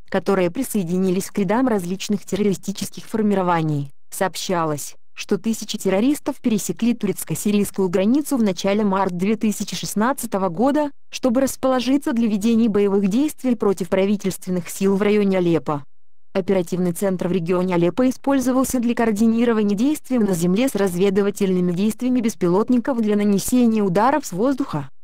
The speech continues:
Согласно сообщению агентства Форс, личный состав разведывательных служб, приписанный к уничтоженному России оперативному центру, возглавляемой Соединенными Штатами коалиции,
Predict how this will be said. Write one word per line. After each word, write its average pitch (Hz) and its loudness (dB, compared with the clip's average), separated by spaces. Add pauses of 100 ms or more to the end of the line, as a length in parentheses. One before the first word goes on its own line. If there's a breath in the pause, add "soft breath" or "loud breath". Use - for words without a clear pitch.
Согласно 285 0
сообщению 202 0
агентства 240 0
Форс, 233 -2 (200)
личный 254 0
состав 240 -2
разведывательных 190 0
служб, - -2 (260)
приписанный 240 0
к - -4
уничтоженному 220 2
России 220 0
оперативному 190 0
центру, 185 0
возглавляемой 269 4
Соединенными 190 2
Штатами 170 -2
коалиции, 165 0